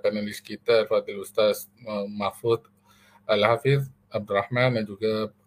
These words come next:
kepada Cikgu Nadia, uh, atas perkongsiannya pada malam ini, pada acara wacana kita yang pertama ini. Dan insya-Allah, uh, saya juga ingin berterima kasihlah kepada para penonton yang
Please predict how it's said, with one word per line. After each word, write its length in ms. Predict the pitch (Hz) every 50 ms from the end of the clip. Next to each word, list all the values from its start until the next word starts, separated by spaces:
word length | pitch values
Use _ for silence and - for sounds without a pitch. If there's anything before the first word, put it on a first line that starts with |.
| _
kepada 640 | - - - 101 104 101 104 107 104 101 101 101 101 95 _
Cikgu 320 | - 95 95 104 104 101
Nadia, 560 | 101 101 101 101 101 107 110 107 139 - - - _ _ _ _ - _ _ _ -
uh, 880 | - 98 98 98 98 98 95 95 98 98 95 98 95 95 95 92 85 - - - - 110
atas 640 | 104 - - - 104 104 101 - - - - - _
perkongsiannya 880 | - 101 98 - - 101 104 104 - - 104 101 101 104 104 104 98 -
pada 240 | - 95 95 95
malam 320 | 95 92 92 98 95 - -
ini, 320 | 117 98 98 101 107 113
pada 320 | - - 92 - 92 82 90
acara 240 | - - 92 92
wacana 640 | 95 92 - - - 90 92 95 95 92 92 90 -
kita 400 | _ - - _ _ - 98 95
yang 80 | 95 92
pertama 480 | - - - - 98 110 131 131 113
ini. 320 | 104 101 104 113 127 143 139 - - - _ _ _ _ _
Dan 320 | - 101 107 107 110 107
insya-Allah, 720 | 98 - - 104 95 110 120 127 143 151 147 - - - -
uh, 420 | - 110 110 110 107 107 104 104 101
saya 240 | - 113 107 110 107
juga 480 | 113 110 120 139 143 147 147 147 147 - - - - _ _ _ _ _ - - 127
ingin 560 | 127 123 120 120 123 131 131 131 131 127 120
berterima 320 | 123 120 - 120 120 120
kasihlah 480 | 117 123 123 127 - 139 131 127 123 127
kepada 320 | 127 - - 113 117 117
para 240 | - 110 107 110 107
penonton 640 | - - 110 110 110 110 110 107 - 120 123 120 113
yang 160 | 117 110 107